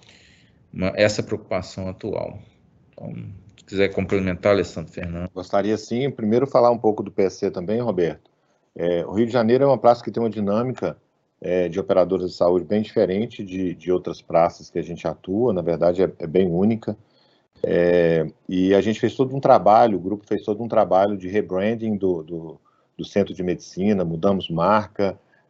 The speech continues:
Speaker 2: é, alteramos a, a apresentação das nossas unidades para o mercado, é, investimos bastante em marketing digital, justamente pra gente mostrar para os usuários, pros pacientes,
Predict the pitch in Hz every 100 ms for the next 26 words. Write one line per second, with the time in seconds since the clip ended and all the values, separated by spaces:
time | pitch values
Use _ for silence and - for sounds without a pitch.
0 | - 85 87 85 85 90 85 98 107 92
1 | 76 - - 90 85 80 85 87 92 90
2 | 95 87 80 - 117 120 110 - _ _
3 | - 90 92 90 95 85 90 80 87 87
4 | 90 87 82 - - 101 107 104 104 _
5 | _ _ _ - 85 85 85 - 98 92
6 | 87 - 107 107 104 92 95 92 - 82
7 | 85 - 98 110 - _ _ 107 110 127
8 | 127 - 139 113 123 127 - 139 - 113
9 | 117 120 - - 101 107 143 - _ 98
10 | 92 85 85 90 82 95 113 90 _ -
11 | - 87 90 87 107 113 107